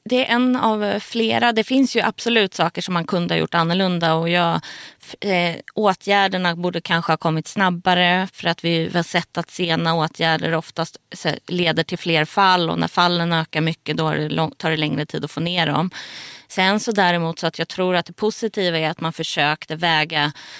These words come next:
risker med vissa åtgärder också, eller nackdelar med vissa åtgärder, innan man bara införde allting. Och till exempel att stänga skolorna vet man, jag skulle säga att det finns en konsensus i alla fall i Europa, men jag tror att den börjar växa fram över världen, att skolorna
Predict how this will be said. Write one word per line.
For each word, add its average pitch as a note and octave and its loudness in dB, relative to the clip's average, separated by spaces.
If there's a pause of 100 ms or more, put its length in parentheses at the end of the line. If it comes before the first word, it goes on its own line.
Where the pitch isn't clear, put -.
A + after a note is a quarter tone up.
(380)
risker G#3 -2
med E3 -2
vissa D#3+ -4
åtgärder D#3 -2
också, D#3 -4
eller E3+ 0
nackdelar B3 0
med G#3 2
vissa E3+ -4
åtgärder, E3 0
innan G3 2
man F#3 0
bara D#3 0
införde F3 0
allting. - -4
Och - -10
till F#3 -4
exempel F#3 0
att E3+ -2
stänga F3 -4
skolorna G#3 0
vet A#3+ 0
man, E3 -2 (280)
jag F3+ -2
skulle G3+ -2
säga F#3+ 2
att F3+ 0
det F#3 -6
finns G#3+ 2
en F3+ -2
konsensus G3 0
i F#3+ 2
alla F3 2
fall F3 0
i F3 -2
Europa, G3+ 2
men F3 0
jag D#3+ -2
tror E3+ -4
att E3 -2
den E3+ -4
börjar D#3+ 0
växa E3 -4
fram D#3+ -2
över E3 -2
världen, F#3+ 2
att - -8
skolorna F#3+ 0